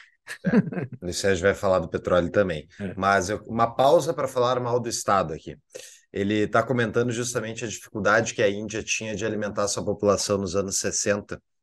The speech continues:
Speaker 1: Eles estavam prestes a faltar comida, porque o trigo indiano não era produtivo, tinha inúmeras restrições,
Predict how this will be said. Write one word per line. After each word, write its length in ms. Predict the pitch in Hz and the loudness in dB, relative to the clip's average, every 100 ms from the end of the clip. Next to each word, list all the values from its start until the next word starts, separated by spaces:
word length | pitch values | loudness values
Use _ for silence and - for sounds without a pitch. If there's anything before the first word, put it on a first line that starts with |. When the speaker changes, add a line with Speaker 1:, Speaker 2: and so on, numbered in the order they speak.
| _ | _
Speaker 1:
Eles 220 | 87 92 | -6 -4
estavam 640 | 85 104 98 95 101 95 - - _ _ | -2 0 2 2 0 0 -6 -14 _ _
prestes 420 | - 107 117 - 110 | 2 4 4 0 0
a 80 | |
faltar 360 | 110 113 107 107 | 0 -2 0 -2
comida, 420 | 131 123 143 - | -2 -2 0 -2
porque 220 | - - | -6 -6
o 80 | 104 | -4
trigo 440 | - 104 110 104 98 | -4 0 0 0 -2
indiano 460 | 95 90 101 95 92 | -4 0 0 -2 -6
não 180 | 95 101 | -2 2
era 160 | 113 | 2
produtivo, 640 | - 98 87 - 139 151 - - - - | 2 -4 -6 -4 -4 -4 -8 -20 -20 -4
tinha 180 | 120 | 2
inúmeras 540 | 107 104 120 113 98 82 | 2 4 4 4 4 2
restrições, 920 | 101 - 87 92 - 127 156 143 - | -2 -4 -4 -2 2 2 2 -4 -12